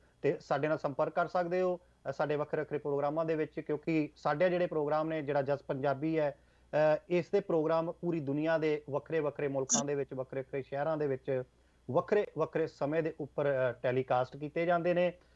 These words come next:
ਸੋ, ਅ, ਅ, ਬਖਸ਼ੀ ਬਿ-, ਬਿੱਲਾ ਭਾਜੀ, ਤੁਹਾਡਾ ਬਹੁਤ ਬਹੁਤ ਸ਼ੁਕਰੀਆ ਸਾਡੇ ਲਈ ਸਮਾਂ ਕੱਢਣ ਲਈ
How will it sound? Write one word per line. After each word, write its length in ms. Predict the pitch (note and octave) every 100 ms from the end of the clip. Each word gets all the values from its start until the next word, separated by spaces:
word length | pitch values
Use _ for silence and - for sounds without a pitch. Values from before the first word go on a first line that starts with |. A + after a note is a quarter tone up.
| _ _
ਸੋ, 340 | - F#3 F#3 F#3
ਅ, 380 | E3+ E3 D#3+ D3+ -
ਅ, 40 | E3+ E3+ D#3 D3 C3+ C#3
ਬਖਸ਼ੀ 320 | C#3+ E3 G#3 F#3+
ਬਿ-, 200 | F#3+ E3
ਬਿੱਲਾ 260 | F#3 F#3+
ਭਾਜੀ, 360 | G3+ F#3+ G3 G3+
ਤੁਹਾਡਾ 300 | F3+ D#3 D#3
ਬਹੁਤ 300 | C#3+ E3 F#3
ਬਹੁਤ 240 | F3 F#3
ਸ਼ੁਕਰੀਆ 520 | F3+ D#3+ F3+ F#3 F3+ - _ _
ਸਾਡੇ 260 | D#3+ D3+ F3
ਲਈ 100 | E3+
ਸਮਾਂ 260 | F3 F3+
ਕੱਢਣ 260 | F3+ F3 F#3+
ਲਈ 220 | F#3 F#3